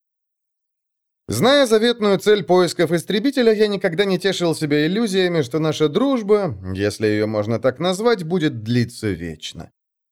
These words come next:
Возможно, у нас обоих даже появились причины сетовать на судьбу от того, что наши странствия продлились так долго, к тому моменту, когда мы с Готреком наконец расстались.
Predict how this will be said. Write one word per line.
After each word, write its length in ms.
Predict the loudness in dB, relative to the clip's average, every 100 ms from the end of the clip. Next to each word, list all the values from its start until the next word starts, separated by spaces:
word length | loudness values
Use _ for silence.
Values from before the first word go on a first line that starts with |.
| _
Возможно, 580 | 0 0 2 0 2 2
у 60 | 2
нас 200 | 0 2
обоих 380 | 0 2 0 0
даже 220 | -2 0
появились 500 | 0 2 0 -2 -6
причины 500 | -6 -6 -2 -2 -2
сетовать 520 | 0 -2 0 -4 -2
на 160 | -2 -2
судьбу 420 | -2 -4 0 4
от 240 | 2 2
того, 240 | -2 0 -2
что 160 | -2
наши 300 | -4 -2 -4
странствия 680 | -4 0 0 0 -2 0 0
продлились 560 | 0 -2 0 -2 -4
так 220 | -6 -6 -2
долго, 560 | 0 0 0 0 -2
к 60 | 0
тому 220 | -2 0
моменту, 460 | 0 0 -2 -6 -4
когда 300 | -2 0 0
мы 140 | -2
с 100 | -2
Готреком 560 | 0 0 0 -4 -4 -6
наконец 500 | -4 -4 -4 -6 -6
расстались. 800 | -6 -8 -10 -8 -8 -10 -20